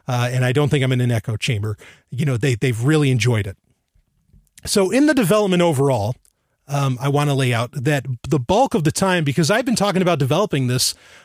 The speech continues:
uh, for a few, quite a few months. And a lot of that time was not actually building the game. A lot of that time was really, uh, you know, I mean, I knew the sto-, you know, it was,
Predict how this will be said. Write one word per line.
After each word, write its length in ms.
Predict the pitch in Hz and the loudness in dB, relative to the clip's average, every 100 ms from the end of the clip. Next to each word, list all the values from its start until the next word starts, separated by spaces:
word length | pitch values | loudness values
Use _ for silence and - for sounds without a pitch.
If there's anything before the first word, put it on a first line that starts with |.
| _ | _
uh, 360 | 135 131 127 120 | -2 0 0 -2
for 460 | - 180 175 175 185 | 0 2 2 2 0
a 80 | |
few, 240 | 185 285 277 | 0 2 2
quite 160 | 254 | 0
a 60 | 277 | 2
few 160 | 262 247 | 2 2
months. 480 | 233 120 - - - _ _ _ _ _ _ _ _ _ - | 0 -2 -4 -4 -10 _ _ _ _ _ _ _ _ _ -4
And 560 | 196 196 196 196 156 - _ _ _ _ _ _ _ - | 0 2 2 0 -2 -8 _ _ _ _ _ _ _ 0
a 80 | |
lot 340 | 170 180 247 294 | 2 2 2 2
of 100 | 233 | 2
that 200 | 220 - | 0 0
time 560 | 175 220 170 127 135 - _ _ - | -2 0 2 0 -4 -6 _ _ 0
was 260 | 160 143 151 | 2 2 2
not 300 | 190 233 - 180 | 2 0 -4 -4
actually 540 | 185 208 - 185 165 | -2 0 0 2 2
building 500 | 123 175 175 156 143 | 2 0 2 0 0
the 80 | 131 | 0
game. 420 | 131 135 101 - _ _ _ _ | 0 0 -2 -10 _ _ _ _
A 100 | 156 | -2
lot 300 | 147 160 226 | 0 2 0
of 80 | 262 | 0
that 180 | 240 214 | 0 0
time 280 | 202 196 170 | 0 0 0
was 340 | 156 135 120 | 0 -2 -2
really, 460 | 180 196 185 175 139 - _ _ - | 0 2 2 0 -2 -6 _ _ -8
uh, 360 | 151 147 180 - _ 180 | -4 -2 -4 -8 _ -4
you 100 | 196 | -2
know, 80 | |
I 40 | 190 | 0
mean, 140 | 196 | 0
I 80 | 214 | 2
knew 160 | 247 226 | 2 0
the 80 | |
sto-, 260 | - - 185 | -2 -2 0
you 120 | 180 | 0
know, 100 | 170 | 2
it 40 | |
was, 140 | 160 | 2